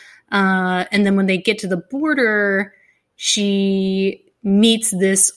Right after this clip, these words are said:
orc man. I don't know why I keep writing these stories where <laughs> people get paired with magical creatures. It's really not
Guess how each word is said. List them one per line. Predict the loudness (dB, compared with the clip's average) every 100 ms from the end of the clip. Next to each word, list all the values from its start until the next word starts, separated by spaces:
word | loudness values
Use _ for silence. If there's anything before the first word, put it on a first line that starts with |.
| -2
orc | 2 2 2 -2 4
man. | 4 4 2 -4 -8 -6
I | -2
don't | 0 0 2 2
know |
why | 2 2 2 2
I | 0 -2 -4
keep | -4 -2 -2 -6 -4
writing | -2 2 2 2
these | 4 4 4
stories | 0 0 2 2 2 0 -2
where | -2 0 2 2
<laughs> |
people | 0 2 2 2 -4 -4 -2
get | -2 -4 -8
paired | -6 0 0 2
with | 0 0
magical | -2 0 0 0 0 0
creatures. | -2 -2 -2 0 0 2 2 0 -4 -6 -18 -18 -8
It's | -4 -2
really | -2 -2 0 0 0
not | -2 -2 0 0 -2